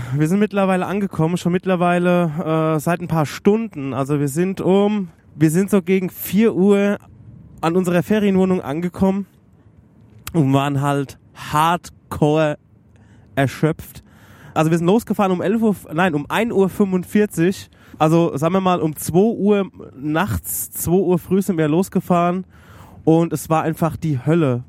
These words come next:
Also wir sind vierzehn Stunden haben wir insgesamt gebraucht, bis wir dann hier in, bis wir in Balaton Lelle waren. Ich hab's ein bisschen Probleme mit der Aussprache hier.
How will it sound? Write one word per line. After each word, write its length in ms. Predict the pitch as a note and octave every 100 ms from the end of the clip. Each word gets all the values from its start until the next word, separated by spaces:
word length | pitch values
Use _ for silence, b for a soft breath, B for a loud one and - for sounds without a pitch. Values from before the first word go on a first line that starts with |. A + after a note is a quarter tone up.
| -
Also 220 | D#3 D#3+
wir 80 | D#3
sind 180 | F3
vierzehn 460 | - - F#3+ G3 F3
Stunden 420 | - E3+ F3 D#3+
haben 140 | D#3 D#3
wir 80 |
insgesamt 760 | D#3+ E3 - D3+ D3 D3 C#3 - -
gebraucht, 600 | C#3 - A2 D3 E3+ -
bis 220 | D3 -
wir 260 | C#3+ D3 C#3 b b -
dann 260 | C#3+ D3
hier 240 | C3+ D3 D3+
in, 240 | C#3+ C#3 B2+ B B B B B B
bis 180 | E3+ D#3+
wir 80 | F3+
in 160 | D#3+
Balaton 640 | C#3 E3+ F#3 F3+ - E3 D#3
Lelle 340 | D#3+ F3+ C#3+
waren. 280 | B2 B2+ B2+
Ich 120 | B2+
hab's 240 | F3+ - -
ein 40 |
bisschen 400 | D#3+ - D3 C3+
Probleme 340 | C3 B2+ D#3+ C#3+
mit 80 |
der 120 | C3 A2
Aussprache 520 | C#3+ - C3+ B2+ B2+
hier. 320 | B2+ C3+ C#3+